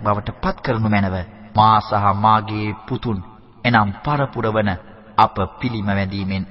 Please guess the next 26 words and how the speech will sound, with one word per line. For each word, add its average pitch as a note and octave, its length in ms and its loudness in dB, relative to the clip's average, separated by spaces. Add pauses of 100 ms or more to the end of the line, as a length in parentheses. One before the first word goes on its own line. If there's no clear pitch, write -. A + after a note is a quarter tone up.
(140)
ආරක්ෂා C3+ 600 0
කරනු G2+ 260 -6
මැනවයි G2 460 0 (380)
ඉබ්‍රාහීම් G2+ 640 2 (120)
කී A#2+ 200 -4
බව G2 260 2
සිහිපත් F#2+ 460 -6
කරව. F#2+ 280 0 (280)
මාගේ A2 480 2
පරමාධිපති G2 840 0
ආනනි, F2+ 340 -2 (760)
සැබවින්ම D#3 640 -2 (160)
ඔවුන්, C#3+ 280 2 (140)
එනම් A2+ 280 0 (160)
ප්‍රතිරූප, A#2 600 -4 (560)
ජනයාගෙන් G#2 680 0 (140)
වැඩි C3+ 280 0
දෙනෙකු A#2 440 -6 (160)
වැරදි C#3+ 360 -2
මාර්ගයට A2 560 0 (180)
යොමු E3 260 0
කර B2+ 160 -2
ඇත. G2+ 220 -4 (500)
එනිසා A2 480 2 (560)
යමෙකු A2+ 420 2
මා G#2 220 6